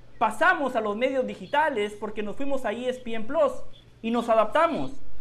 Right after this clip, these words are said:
Ahora vamos a, a, a regresar a E S P N Deportes, vamos a seguir en E S P N Plus. Por eso es lo que digo, nos adaptamos. La única constante en la vida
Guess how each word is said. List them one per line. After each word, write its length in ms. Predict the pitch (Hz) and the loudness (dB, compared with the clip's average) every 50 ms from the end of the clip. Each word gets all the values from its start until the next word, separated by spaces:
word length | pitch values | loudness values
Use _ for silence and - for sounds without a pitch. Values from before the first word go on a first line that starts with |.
| - - - - - | 2 0 0 0 2
Ahora 340 | 180 190 226 277 330 320 | 4 6 8 8 8 6
vamos 340 | 262 254 254 262 254 240 - | 6 2 2 0 -2 -4 -4
a, 80 | - 196 | -4 -4
a, 280 | 185 180 170 - 165 185 185 190 - | -4 -4 -6 -4 -6 -6 -6 -6 -8
a 80 | 170 175 | -6 -6
regresar 460 | 185 185 185 185 180 170 - 226 220 | -4 -2 -2 -2 -2 0 0 -2 -2
a 60 | 208 | -2
E 140 | 202 208 208 | -4 -4 -4
S 100 | 214 208 - | -4 -2 -2
P 80 | - | -2
N 100 | 208 196 | -2 -2
Deportes, 520 | 196 - - 202 220 233 - - 208 180 170 | -4 -4 -2 -2 0 0 0 0 -2 0 2
vamos 360 | 196 - 254 254 240 208 - | 2 2 2 2 -2 -2 -4
a 60 | 170 | -6
seguir 300 | - - 160 - - - | -6 -6 -8 -6 -4 -4
en 120 | 202 180 | -4 -6
E 120 | 190 208 214 | -6 -4 -4
S 100 | 202 - - | -4 -4 -4
P 120 | 185 190 | -6 -6
N 100 | 202 202 - | -8 -8 -6
Plus. 240 | 208 208 233 262 254 - - - - - | -2 0 0 0 -2 -6 -14 -16 -10 -4
Por 160 | - 220 226 | 2 4 6
eso 180 | 247 254 254 262 | 6 8 6 6
es 40 | 240 | 4
lo 100 | 233 - | 2 2
que 120 | - 190 | 2 2
digo, 400 | 220 254 240 208 160 135 - - - - - | 4 4 4 4 4 2 -2 -4 -6 -2 0
nos 240 | - 180 208 202 - | 2 4 4 4 6
adaptamos. 680 | 202 196 190 180 190 - 233 240 226 202 156 143 - - | 6 6 6 6 6 6 6 8 6 6 4 4 2 2
La 180 | 185 185 180 | 4 6 6
única 440 | 196 220 254 254 240 233 - 196 196 | 6 6 4 2 2 4 2 2 2
constante 600 | - 165 165 165 - - 233 233 240 233 233 226 | 0 -2 -2 -2 0 2 2 2 2 2 0 -2
en 100 | 220 214 | -2 0
la 100 | 196 170 | 0 0
vida 460 | 175 196 226 240 233 220 220 220 - | 0 0 2 4 4 4 4 2 -4